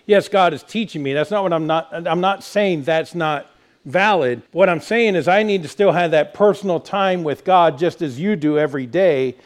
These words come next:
in His Word for my benefit, for Him to teach me to grow, right? Mary understood the importance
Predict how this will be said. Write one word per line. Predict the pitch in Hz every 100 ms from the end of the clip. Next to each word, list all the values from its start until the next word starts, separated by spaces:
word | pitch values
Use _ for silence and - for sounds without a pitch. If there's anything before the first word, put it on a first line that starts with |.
| -
in | 175 151
His | 170 127
Word | 135 175 151 131 - _ _
for | - 151
my | 156 165
benefit, | 135 123 107 113 117
for | - 139
Him | 143 175
to | 135
teach | - 170 -
me | 160 170 117
to | -
grow, | 117 135 143 - - _ _ _ -
right? | 117 143 214 - _ _ _ _ _ _ _ _
Mary | 143 196 254 262
understood | 240 233 220 - 214 185
the | 160
importance | 160 147 202 190 147 123 - -